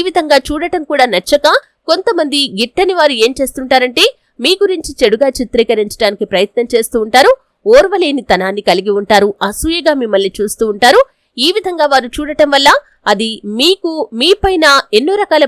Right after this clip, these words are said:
ప్రతికూల ప్రభావాలను చూపిస్తుంది. అంటే, ఆ యొక్క నరదృష్టి ప్రభావం అనేది మీపైన ఎన్నో రకాల సమస్యలను సృష్టిస్తుంది. కాబట్టి ఈ విధంగా మీరు అనేక రకాల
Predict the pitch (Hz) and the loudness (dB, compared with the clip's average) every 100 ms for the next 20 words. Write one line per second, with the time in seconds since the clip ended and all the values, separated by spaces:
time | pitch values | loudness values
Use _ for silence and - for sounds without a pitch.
0 | 220 190 - 277 254 196 175 202 202 202 | 0 -2 -2 -4 -2 0 0 0 0 0
1 | 202 190 175 208 - 214 202 - _ - | -2 -4 -6 -6 -4 -2 -2 -6 _ -4
2 | 202 320 392 254 - 233 - 269 302 339 | -4 0 0 0 0 0 2 0 0 -4
3 | - 302 254 214 240 262 240 247 254 294 | -4 -2 0 2 0 0 -2 0 0 0
4 | 480 _ _ _ 233 392 - 403 330 294 | -2 _ _ _ 2 2 4 2 2 2
5 | - 254 392 415 381 320 285 - 208 247 | 2 0 2 0 0 0 0 0 -2 0
6 | 269 247 240 - 202 - 320 - 349 294 | 0 0 0 -2 -8 -6 -8 -6 -6 -4
7 | 277 254 262 349 480 - _ _ 190 359 | 0 2 2 2 0 -2 _ _ -6 -2
8 | 392 339 294 277 - 240 233 190 220 349 | -2 2 4 4 2 0 2 2 0 0
9 | 415 370 320 | -2 0 0